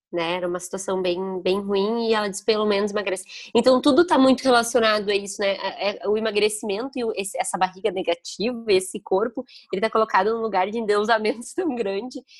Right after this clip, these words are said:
que, eh, as mulheres preferem estar doentes do que terem os seus próprios corpos, né? Os corpos como elas têm. Então, isso é muito ruim, né? Porque é bem isso, gente, é tudo esse,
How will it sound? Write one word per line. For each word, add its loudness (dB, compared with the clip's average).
que, -4
eh, -12
as 2
mulheres 0
preferem -2
estar -2
doentes -6
do -10
que -8
terem 0
os -10
seus -8
próprios -6
corpos, -6
né? 2
Os -2
corpos -2
como 0
elas 0
têm. -2
Então, 2
isso -2
é 4
muito 0
ruim, 0
né? 0
Porque -4
é -6
bem 2
isso, -2
gente, 0
é -2
tudo -2
esse, -2